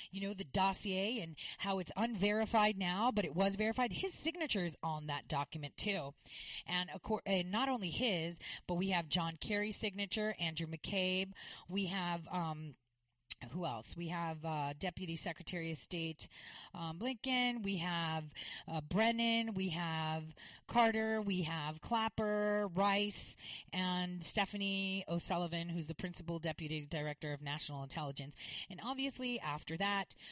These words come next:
we have Loretta Lynch and Sally Yates. So all these people, oh, and then Assistant Attorney, um, of National Security. So all these people, all of them,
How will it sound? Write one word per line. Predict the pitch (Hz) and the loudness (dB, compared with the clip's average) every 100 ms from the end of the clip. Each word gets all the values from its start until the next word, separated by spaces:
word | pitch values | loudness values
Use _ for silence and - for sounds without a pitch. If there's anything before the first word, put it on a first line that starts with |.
| - - | -16 -8
we | 160 | -4
have | 151 147 | -4 -6
Loretta | 143 139 170 226 247 | -6 -2 0 2 2
Lynch | 185 170 170 - - - - _ _ _ - - - | 0 -2 -4 -2 -2 -4 -12 _ _ _ -18 -16 -10
and | 180 160 | -8 -4
Sally | 131 131 131 | -4 -4 -6
Yates. | 131 107 - - - _ - - | -6 -8 -10 -12 -12 _ -18 -12
So | - 247 - | -4 -2 0
all | 208 262 302 320 | 4 6 6 4
these | 262 262 254 | 2 0 -2
people, | - 220 202 139 120 175 _ _ _ _ | -2 -2 -2 -4 -6 -10 _ _ _ _
oh, | 214 185 - | 2 2 2
and | 208 | 0
then | 214 202 | 0 -2
Assistant | 185 247 - 247 208 | -2 -2 -4 -6 -6
Attorney, | 180 220 196 190 190 190 - - - | -4 -4 -2 -2 -2 -6 -12 -20 -14
um, | - 185 180 170 170 165 - | -4 0 0 0 -2 -6 -4
of | 170 165 165 156 - | -2 0 -2 -6 -10
National | 180 170 170 170 | -6 -4 -4 -8
Security. | - 151 151 131 | -10 -8 -6 -6
So | - 208 190 - - - - | -2 -2 -2 -10 -20 -20 -2
all | 226 349 | 2 2
these | 269 262 - | 2 -2 -2
people, | - 170 151 131 156 _ _ _ _ _ _ | -4 -4 -4 -6 -8 _ _ _ _ _ _
all | 254 277 226 | 6 6 6
of | 139 | 0
them, | 123 180 | -6 -8